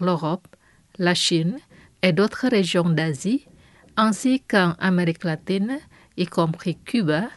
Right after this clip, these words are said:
les quatre prochaines années ? Pour le Moyen-Orient, la question également être renforcée,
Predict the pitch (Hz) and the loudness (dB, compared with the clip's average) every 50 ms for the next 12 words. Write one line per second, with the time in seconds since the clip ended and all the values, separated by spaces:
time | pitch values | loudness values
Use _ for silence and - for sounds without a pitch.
0 | - - - - _ _ _ _ - - - - - 180 170 165 - - 151 156 | -20 -20 -20 -20 _ _ _ _ -20 -20 -20 -12 -4 -4 -4 -2 0 -2 -2 -2
1 | - - - 180 165 - - - 185 175 - - 185 170 165 147 139 190 202 208 | -4 -6 -6 -6 -6 -6 -6 -4 -4 -2 -2 0 0 0 0 0 0 0 0 0
2 | 226 208 165 147 131 - _ _ _ _ _ _ _ _ _ _ _ _ _ _ | 0 -2 -2 -4 -4 -12 _ _ _ _ _ _ _ _ _ _ _ _ _ _
3 | _ _ - _ _ - 196 208 202 202 202 196 196 196 202 214 254 277 - 226 | _ _ -20 _ _ 0 2 4 4 6 4 4 6 4 4 4 2 2 0 0
4 | 214 - 190 160 160 165 165 202 - - - - 196 190 - - 170 165 - - | 0 0 2 2 2 2 0 -2 -4 -10 -14 -10 -8 -8 -2 -2 -2 -2 0 -2
5 | 208 214 208 185 160 175 170 175 175 170 180 190 202 208 - 175 175 170 - - | -2 0 0 2 2 2 2 2 2 2 2 2 0 -2 -2 -2 -2 -2 -4 -6
6 | - 185 185 175 170 165 - 208 202 - - - - 151 135 - | -4 -2 -2 -2 -4 -2 -4 -4 -4 -4 -4 -2 -2 -2 -2 -4